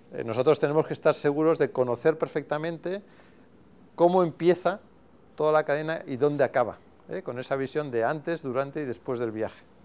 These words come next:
¿vale? Para estar seguros de que estamos respondiendo, para, para intentar identificar necesidades que no se estén cubriendo o que no se estén cubriendo, eh, adecuadamente, ¿vale? Y una forma gráfica de ver esto, pues,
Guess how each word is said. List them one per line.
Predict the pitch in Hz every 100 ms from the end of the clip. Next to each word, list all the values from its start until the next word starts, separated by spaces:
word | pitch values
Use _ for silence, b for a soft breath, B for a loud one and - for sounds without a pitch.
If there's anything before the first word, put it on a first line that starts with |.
| -
¿vale? | 170 - b -
Para | - 113
estar | - 135
seguros | 147 147 156
de | 139
que | 117
estamos | 117 139 147
respondiendo, | 120 - 127 131 107
para, | 127 123 117 B B -
para | 131
intentar | 131 131 127 160
identificar | 175 160 160 139 131 160 156
necesidades | 147 - - - 147 160 151
que | -
no | 135
se | -
estén | - 139
cubriendo | 131 127 156 160 156
o |
que | 120
no | 113
se | 120
estén | - 113
cubriendo, | 110 113 120 127 127 b b b
eh, | - -
adecuadamente, | - 110 123 120 104 90 92 - -
¿vale? | - 190 B B B - - -
Y | 123
una | 143 139
forma | - 147 143
gráfica | 131 165 160 139 123
de | 113
ver | 120
esto, | 139 - - 151 107
pues, | - 123 -